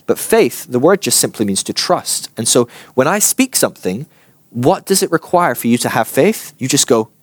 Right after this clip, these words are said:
"Okay." If you just believe what God has said, if you receive it,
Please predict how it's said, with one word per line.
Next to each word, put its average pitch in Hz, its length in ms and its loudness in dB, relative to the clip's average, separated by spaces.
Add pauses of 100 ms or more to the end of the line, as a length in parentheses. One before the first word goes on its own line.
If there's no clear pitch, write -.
(300)
"Okay." 147 360 -2 (440)
If - 120 -4
you 208 60 4
just - 280 0
believe 151 600 2
what - 140 2
God 135 260 2
has 147 140 -2
said, 135 420 2
if - 120 -10
you 151 100 -2
receive 170 540 0
it, 107 220 -2